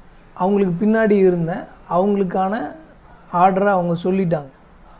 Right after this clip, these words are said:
நான் பின்னாடி இருந்தாலும் எனக்கு ஆர்டர் ஆர்டரை நானும் சொல்லிட்டேன். அவங்களுக்கு முதல்ல கட்டி கொடுத்துட்டாங்க, அவங்க போயிட்டாங்க. அடுத்து எனக்கு கட்டிக்கிட்டு இருக்கும். அவங்க கிளம்புற அந்த நேரத்துல ஒரு மனிதர் ஹோட்டலுக்குள்ள வந்தார்.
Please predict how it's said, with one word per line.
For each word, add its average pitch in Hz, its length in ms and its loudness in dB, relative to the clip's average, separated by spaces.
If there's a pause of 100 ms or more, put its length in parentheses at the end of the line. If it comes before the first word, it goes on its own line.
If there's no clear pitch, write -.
(220)
நான் 185 140 -6
பின்னாடி 214 280 0
இருந்தாலும் 196 480 2
எனக்கு 185 320 -2
ஆர்டர் 180 320 0
ஆர்டரை 170 480 -4
நானும் 180 580 -6 (140)
சொல்லிட்டேன். 180 380 -2 (580)
அவங்களுக்கு 165 460 -2
முதல்ல 180 500 0 (260)
கட்டி 170 240 -4
கொடுத்துட்டாங்க, 160 500 -6
அவங்க 160 260 -6
போயிட்டாங்க. 165 500 -6 (480)
அடுத்து 196 300 0
எனக்கு 202 280 -2
கட்டிக்கிட்டு 185 560 -2
இருக்கும். 170 360 -2
அவங்க 160 220 -2
கிளம்புற 214 500 2
அந்த 190 320 0
நேரத்துல 185 520 -2
ஒரு 190 260 -2 (300)
மனிதர் 185 400 0
ஹோட்டலுக்குள்ள 156 580 -4
வந்தார். 165 360 -2